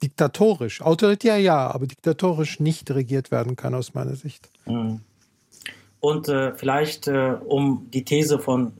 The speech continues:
Speaker 2: äh, Zafer Şenocak zu unterstützen, äh, als die Wahl wiederholt wurde in Istanbul, ne, Zafer
Speaker 1: Ja.
Speaker 2: Şenocak,
Speaker 1: Ja, ja.
Speaker 2: dann haben die Leute auch aus, äh, trotz auch, äh, viele ak-Partei-Wähler
Speaker 1: Ja.
Speaker 2: haben,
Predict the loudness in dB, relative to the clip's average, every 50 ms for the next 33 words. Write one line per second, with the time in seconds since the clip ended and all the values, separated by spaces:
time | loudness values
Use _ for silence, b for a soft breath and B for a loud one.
0 | -12 -8 -6 -6 -6 -4 -4 -4 -2 0 0 0 0 0 0 0 0 0 -2 -2
1 | -4 -4 -4 -4 -6 -4 -4 -2 0 0 0 0 0 0 0 0 0 -4 -4 -4
2 | -6 -6 b b b b b b b b _ _ _ -2 0 0 2 2 2 0
3 | -2 -4 -6 -10 -14 -18 -20 _ _ _ _ _ -10 -4 -2 -2 -2 0 -2 -2
4 | 0 2 2 2 0 2 2 2 4 4 4 4 4 2 0 0 2 2 2 2
5 | 0 -4 -4 -6 -6 -6 -4 -4 -4 -4 -2 -2 -2 -2 0 0 -2 -2 0 0
6 | 0 0 0 -2 -6 -12 -8 -4 -2 0 0 0 0 0 0 -2 0 -2 -2 -2
7 | 0 0 2 0 0 -2 _ _ _ _ _ _ -8 -8 -4 0 0 2 2 2
8 | 2 2 2 2 2 2 2 4 4 4 4 2 2 0 2 4 4 4 2 0
9 | -4 -4 0 2 2 2 2 0 -4 -4 0 0 0 0 -2 -2 -2 0 0 0
10 | 0 0 0 0 0 -2 -8 -14 -8 -4 -4 -2 -4 -2 -4 -2 0 0 0 0
11 | -2 -4 -4 -4 -4 -4 -4 -4 -2 0 0 0 0 0 0 0 0 0 0 0
12 | 0 -2 -2 -4 -2 -2 0 -2 -2 -2 -4